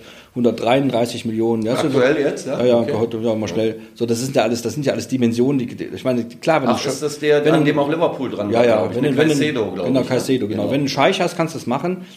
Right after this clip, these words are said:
Speaker 1: aber die meisten haben halt keinen Scheich, vor allem in Deutschland zum Glück nicht. Dann kannst du es nicht machen, dann musst du eben gucken, dass du das aus der, dass du dich eben irgendwie versuchst, selbst zu versorgen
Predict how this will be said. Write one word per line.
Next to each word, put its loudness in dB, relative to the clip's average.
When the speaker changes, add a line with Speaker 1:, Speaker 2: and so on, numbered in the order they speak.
Speaker 1:
aber -4
die 2
meisten 4
haben 2
halt 0
keinen -2
Scheich, 0
vor -4
allem 0
in 2
Deutschland 2
zum -4
Glück -2
nicht. -2
Dann -6
kannst 0
du -2
es -4
nicht 0
machen, 2
dann 2
musst 0
du -2
eben 0
gucken, -4
dass 0
du 0
das 0
aus -6
der, 2
dass -4
du -10
dich -8
eben -4
irgendwie -6
versuchst, -8
selbst 2
zu -4
versorgen 2